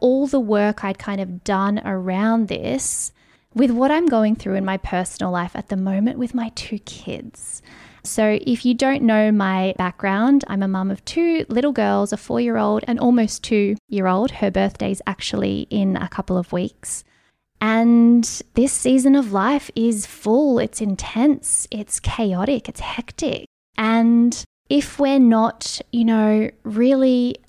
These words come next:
aware of what can happen, it can be really easy to kind of entangle ourselves up with our business. And I want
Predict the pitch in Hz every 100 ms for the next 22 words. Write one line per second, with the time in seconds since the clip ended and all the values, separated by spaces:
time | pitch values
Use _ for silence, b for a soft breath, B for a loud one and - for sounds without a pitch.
0 | 226 208 190 202 202 226 294 - 208 208
1 | 214 - - - 185 - - - 226 240
2 | 392 440 - _ _ _ 226 - 247 262
3 | 247 214 208 208 - 208 202 208 208 202
4 | 196 - - 202 196 185 185 185 - -
5 | - 196 226 277 254 247 247 - 214 208
6 | - - 180 196 202 202 196 - 175 175
7 | 190 - 208 180 190 190 202 - - 196
8 | - 220 196 185 185 - 202 - - -
9 | - - - - _ _ _ _ 220 233
10 | 247 302